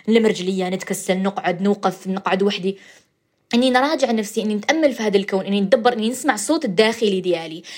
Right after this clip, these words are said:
لانه مع الناس دائما نقصر مع الناس، ودائما في ضوضاء، ودائما ما نسمعش للصوت الداخلي ديالي، حبيتوه ولا كرهتوه.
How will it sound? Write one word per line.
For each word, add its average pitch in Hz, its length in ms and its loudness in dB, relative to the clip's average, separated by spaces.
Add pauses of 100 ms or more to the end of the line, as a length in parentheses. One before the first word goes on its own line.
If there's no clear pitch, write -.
(120)
لانه 254 240 2
مع 254 140 0
الناس 294 320 2
دائما 247 200 0
نقصر 220 320 -4
مع 214 120 -8
الناس، 220 300 -2
ودائما 226 220 0
في 214 120 -2
ضوضاء، 214 400 0
ودائما 262 280 0 (260)
ما 285 120 4
نسمعش 339 500 0
للصوت 277 360 -2
الداخلي 262 420 -2
ديالي، 214 300 2
حبيتوه 240 360 -4
ولا 285 120 0
كرهتوه. 240 520 -2